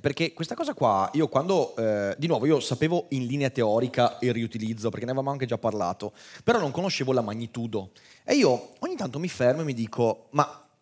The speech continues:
noi sappiamo che c'è un problema ambientale molto forte, sappiamo che dobbiamo ridurre le emissioni, sappiamo che ci sono dei piani per farlo, che sono dei piani molto complicati peraltro, perché il piano europeo dell'eliminazione del carbone entro il duemilatrenta, duemilatrentacinque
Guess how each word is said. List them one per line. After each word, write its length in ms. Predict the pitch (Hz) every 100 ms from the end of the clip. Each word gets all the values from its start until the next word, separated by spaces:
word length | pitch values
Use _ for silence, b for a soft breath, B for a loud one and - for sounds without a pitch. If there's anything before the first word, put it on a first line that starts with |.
| _ _ _ -
noi 100 | 175
sappiamo 280 | 180 151 160
che 100 | 151
c'è 120 | 143
un 120 | 131 120
problema 300 | 135 123 120
ambientale 460 | 123 120 101 107
molto 240 | 113 113 113
forte, 340 | - - 113
sappiamo 220 | 110 123
che 80 | 127
dobbiamo 260 | 117 120 127
ridurre 280 | 123 131
le 100 | 127
emissioni, 720 | 120 123 - - 117 113 120 110 B B
sappiamo 280 | - 127 135
che 60 | 127
ci 140 | -
sono 140 | 131
dei 120 | 131 123
piani 240 | 123 120
per 160 | 120 117
farlo, 580 | 123 113 107 113 117 113
che 80 |
sono 140 | 117 147
dei 80 | 139
piani 180 | 185 175
molto 260 | 165 170
complicati 600 | - 127 117 113 101 -
peraltro, 320 | - 107 101 107
perché 340 | 104 123 110 B B
il 120 | -
piano 240 | 113 143 135
europeo 540 | 123 123 143 131 110
dell'eliminazione 840 | 107 127 120 117 123 120 117 139 123
del 100 | 110
carbone 460 | 117 117 131 117
entro 180 | 123 110
il 60 | 110
duemilatrenta, 720 | 113 127 113 - 131 120 110
duemilatrentacinque 960 | 107 120 117 110 104 117 123 113 117